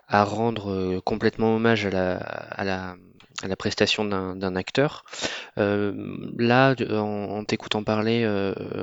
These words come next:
Manon, et en essayant de me remé-, remémorer le film, je me suis rappelé du passage, euh,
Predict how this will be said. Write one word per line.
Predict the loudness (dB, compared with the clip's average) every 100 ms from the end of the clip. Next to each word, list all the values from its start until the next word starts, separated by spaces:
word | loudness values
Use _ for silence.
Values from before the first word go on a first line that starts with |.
| -6 -8
Manon, | -4 -2 0 0 2
et | 0
en | 0
essayant | -2 -4 -4
de | -4
me | -4
remé-, | -4 -4 -6 -6
remémorer | -2 0 0 0 0 0
le | -2
film, | -4 -4 -4 -6 -8 -8 -8
je | -4
me | 0
suis | 2
rappelé | 2 2 0
du | -2 2
passage, | 2 4 4 4 4 2
euh, | 2 2